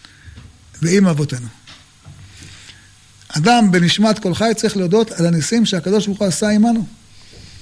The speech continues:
והוא עושה עמנו הרבה ניסים. הוא עושה עמנו הרבה ניסים. בשנה האחרונה, הרבה מאוד ניסים.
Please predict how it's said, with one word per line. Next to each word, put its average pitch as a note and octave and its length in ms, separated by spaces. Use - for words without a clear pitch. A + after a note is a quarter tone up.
והוא D#3 160
עושה C4+ 300
עמנו A#3+ 260
הרבה A3 180
ניסים. A#3+ 360
הוא - 1300
עושה G#3+ 180
עמנו A3+ 260
הרבה A3 160
ניסים. G#3+ 380
בשנה E3+ 300
האחרונה, G3+ 560
הרבה E3 400
מאוד A3 280
ניסים. D3 300